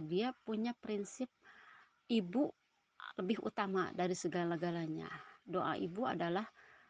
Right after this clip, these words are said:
doa yang paling, eh, didengar oleh Allah gitu. Doa ibu kepada anaknya adalah doa yang makbul, tidak akan pernah terhalang oleh apapun. Itu prinsip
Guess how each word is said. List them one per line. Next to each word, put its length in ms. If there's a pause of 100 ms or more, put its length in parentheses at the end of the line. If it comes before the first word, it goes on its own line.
(120)
doa 400
yang 400 (400)
paling, 680 (960)
eh, 1200 (560)
didengar 840
oleh 220
Allah 260
gitu. 320
Doa 320
ibu 220
kepada 340
anaknya 400
adalah 220
doa 180
yang 300
makbul, 340
tidak 300
akan 160
pernah 240
terhalang 400
oleh 160
apapun. 420
Itu 380
prinsip 340